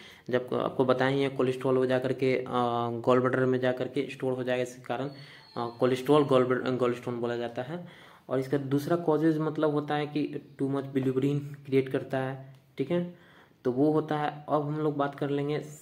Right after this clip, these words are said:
sign and symptoms के बारे में कि sign and symptoms क्या होंगे, ठीक है। आखिर आपको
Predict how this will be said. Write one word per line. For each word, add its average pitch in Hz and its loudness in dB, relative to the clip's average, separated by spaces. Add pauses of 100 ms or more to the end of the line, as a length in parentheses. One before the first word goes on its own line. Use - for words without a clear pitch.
sign 143 -2
and 143 -8
symptoms 131 -4
के 123 -8
बारे 113 -10
में 117 -14
कि 123 -14
sign 123 -8
and 127 -6
symptoms 139 -8
क्या 135 -6
होंगे, 120 -6 (600)
ठीक 143 -4
है। 175 0
आखिर 123 -4
आपको 127 2